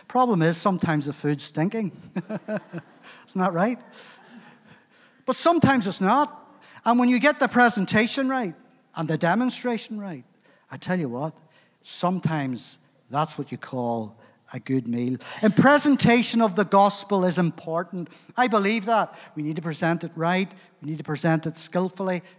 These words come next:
We need to present it in love. And all these things are important. But you know, I've had a slight change, a, a, a, a shift in my theology in the last few years.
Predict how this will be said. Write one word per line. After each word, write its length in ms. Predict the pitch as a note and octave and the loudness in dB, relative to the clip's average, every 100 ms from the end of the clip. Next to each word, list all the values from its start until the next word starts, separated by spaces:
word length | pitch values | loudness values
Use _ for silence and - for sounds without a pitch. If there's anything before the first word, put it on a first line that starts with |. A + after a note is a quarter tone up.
| _ | _
We 80 | F3 | -12
need 80 | E3+ | -12
to 60 | |
present 460 | - D#3+ F3 F3 F3 | -12 -8 -6 -6 -6
it 100 | F3 - | -10 -10
in 200 | D#3+ D#3 | -6 -2
love. 480 | F3 G#3 D#3+ A2+ - _ _ _ _ _ C3+ | 0 0 -2 -10 -20 _ _ _ _ _ -2
And 80 | |
all 180 | D#3+ G#3 | 2 4
these 200 | A3 G#3 | 4 2
things 220 | G3+ F#3+ | 0 0
are 60 | F3 | -2
important. 540 | D#3+ C#3 F#3 E3+ D3 - _ _ _ _ _ - | -4 -2 -4 -4 -10 -14 _ _ _ _ _ -16
But 120 | E3+ | -8
you 60 | F#3+ | -4
know, 100 | G#3 | -2
I've 260 | B3 A3+ | -2 -2
had 120 | G3+ | -4
a 120 | G3 D#3+ | -4 -6
slight 440 | - - F3+ F3+ | -10 -4 -4 -4
change, 640 | - - D#3+ E3 E3 D3 | -10 -8 -4 -2 -2 -4
a, 160 | C#3+ B2+ - _ | -6 -10 -16 _
a, 140 | C3+ D3+ D#3 | -16 -12 -10
a, 120 | D3 - D3 | -10 -10 -14
a 80 | |
shift 520 | - - - A3+ - G#3 | -12 -8 -4 -4 -6 -8
in 120 | F3+ | -4
my 180 | E3+ E3 | -4 -6
theology 800 | - D3+ D#3 F3 E3+ D#3 C#3 - - - | -8 -8 -6 -6 -8 -10 -10 -12 -20 -18
in 80 | C#3+ | -12
the 100 | C#3+ | -8
last 380 | D3+ D#3 D3 - | -4 -4 -6 -14
few 180 | D#3 | -10
years. 500 | C#3 C3+ D3+ D#3 A#2+ | -10 -8 -10 -12 -16